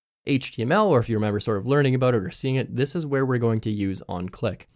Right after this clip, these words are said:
Now, there are several other events. There's onSubmit, onClick,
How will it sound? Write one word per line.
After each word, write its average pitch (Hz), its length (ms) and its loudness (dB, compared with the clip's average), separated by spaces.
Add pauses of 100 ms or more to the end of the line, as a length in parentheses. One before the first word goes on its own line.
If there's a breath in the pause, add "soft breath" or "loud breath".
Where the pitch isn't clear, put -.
(500)
Now, 156 100 4
there 170 140 8
are 160 60 6
several 240 640 2
other 117 540 0
events. 104 420 -4
There's 113 300 0
onSubmit, 110 680 2
onClick, 139 580 -2